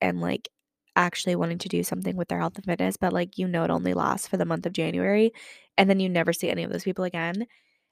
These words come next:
And then the gym finally feels calm again in, like, March.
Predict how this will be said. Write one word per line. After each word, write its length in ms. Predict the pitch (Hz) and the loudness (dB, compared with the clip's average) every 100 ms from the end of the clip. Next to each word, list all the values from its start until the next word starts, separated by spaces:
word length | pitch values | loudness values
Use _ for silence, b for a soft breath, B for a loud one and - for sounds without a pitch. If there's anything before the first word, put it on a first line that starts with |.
| - | 0
And 140 | 208 | 6
then 140 | 240 | 8
the 60 | 269 | 6
gym 360 | 262 233 226 220 | 6 4 4 2
finally 300 | 202 196 190 | 2 2 -2
feels 240 | 185 180 | -4 -8
calm 320 | - - 175 | -10 -8 -6
again 340 | 165 160 147 - | -6 -6 -8 -8
in, 160 | 196 | -8
like, 220 | 185 170 | -8 -8
March. 500 | 170 165 175 - - | -6 -4 -4 -4 -6